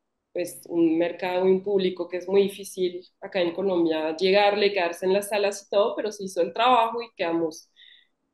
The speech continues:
contentos. Ahorita la película está en lo, pues, candidata a los premios Macondo,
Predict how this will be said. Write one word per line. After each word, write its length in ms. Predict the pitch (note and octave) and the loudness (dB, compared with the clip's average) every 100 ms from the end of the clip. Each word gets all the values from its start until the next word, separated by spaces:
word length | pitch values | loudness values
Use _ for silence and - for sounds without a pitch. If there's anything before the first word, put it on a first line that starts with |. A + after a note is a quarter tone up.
| - | 4
contentos. 720 | C#4 C4+ C#4+ B3+ - B3 C#4+ | 4 6 6 6 6 2 2
Ahorita 360 | A#3 G#3 G3+ | 2 2 2
la 160 | G3+ G3+ | 2 2
película 380 | B3 A#3 G#3 G3 | 0 -2 0 0
está 200 | G3+ G3+ | 0 2
en 180 | G3+ G#3+ | 4 4
lo, 560 | A3 A3 A3 A3 G#3+ - | 2 0 -2 -2 -4 0
pues, 180 | A#3 G#3+ - _ _ | 0 0 -8 _ _
candidata 580 | - A3+ G#3+ G3+ G3+ G#3 | -2 0 4 4 6 4
a 20 | |
los 160 | A3+ A#3+ | 2 0
premios 380 | B3+ A#3+ A3 G#3 | 2 4 4 2
Macondo, 640 | G#3+ G#3+ A#3 A#3 F#4 - | -2 0 0 0 -2 -4